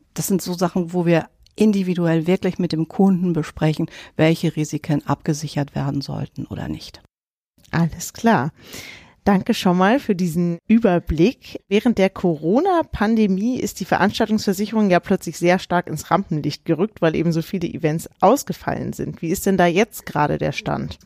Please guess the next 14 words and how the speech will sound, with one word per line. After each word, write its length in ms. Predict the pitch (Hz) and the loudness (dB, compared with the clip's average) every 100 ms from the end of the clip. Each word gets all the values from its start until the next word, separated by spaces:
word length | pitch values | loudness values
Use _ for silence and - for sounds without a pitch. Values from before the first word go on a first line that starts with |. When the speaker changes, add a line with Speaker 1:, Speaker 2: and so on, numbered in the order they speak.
| _ _ _ _ _ _ _ - - | _ _ _ _ _ _ _ -20 -2
Speaker 1:
Ja, 280 | 196 180 165 | 4 4 4
der 120 | 175 | 0
Stand 220 | - 240 | 0 0
ist 180 | 202 - | 0 -2
immer 200 | 196 208 | 0 2
noch 140 | 233 | 2
so, 180 | 240 240 | 0 0
dass 220 | 208 196 | 0 0
wir 80 | 190 | -2
die 160 | 185 180 | -2 -4
Corona-Risiken 1400 | - 170 180 185 185 175 170 - - 190 175 - 165 170 | -2 -2 0 2 4 4 2 -4 -4 -4 -4 0 2 4
nicht 260 | 185 185 - | 2 0 -2
versichern 640 | 190 175 170 170 151 160 | -2 0 -2 0 0 -2
können. 480 | - 170 185 254 | 0 0 2 0